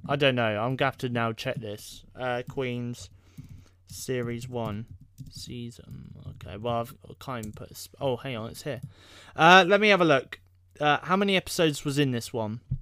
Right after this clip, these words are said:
And, well, yeah, will there be a season two? Oh, it's not been officially renewed yet. Okay. Um,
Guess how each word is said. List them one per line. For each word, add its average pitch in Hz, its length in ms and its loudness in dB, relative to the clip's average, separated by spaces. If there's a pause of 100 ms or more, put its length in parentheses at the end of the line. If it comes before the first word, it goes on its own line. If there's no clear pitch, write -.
(720)
And, 156 300 6
well, 170 140 2
yeah, 190 180 12
will 175 220 8
there 214 180 12
be 127 160 4
a 120 80 4
season 131 460 2
two? 113 280 0 (440)
Oh, 87 60 -10
it's - 120 -12
not 135 140 2
been 127 100 0
officially 123 460 0
renewed 117 440 -2
yet. 110 180 -4 (160)
Okay. 110 220 -8 (600)
Um, 147 800 6